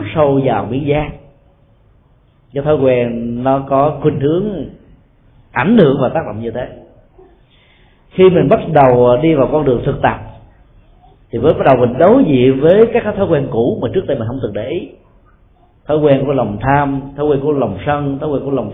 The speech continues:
si, thói quen của nỗi khổ niềm đau, thói quen của cảm xúc, thói quen của, ừm, sự ỷ lại, thói quen của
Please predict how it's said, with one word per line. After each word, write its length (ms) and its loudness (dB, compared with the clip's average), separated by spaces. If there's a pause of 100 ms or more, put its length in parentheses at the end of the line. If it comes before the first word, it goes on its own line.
si, 300 0 (800)
thói 160 2
quen 200 4
của 100 0
nỗi 180 0
khổ 260 0
niềm 200 -2
đau, 460 0 (340)
thói 100 2
quen 240 2
của 140 0
cảm 220 -2 (120)
xúc, 100 0 (720)
thói 100 4
quen 440 2
của, 220 2 (320)
ừm, 760 0
sự 140 -2
ỷ 220 4
lại, 420 -2 (840)
thói 100 0
quen 380 2
của 320 0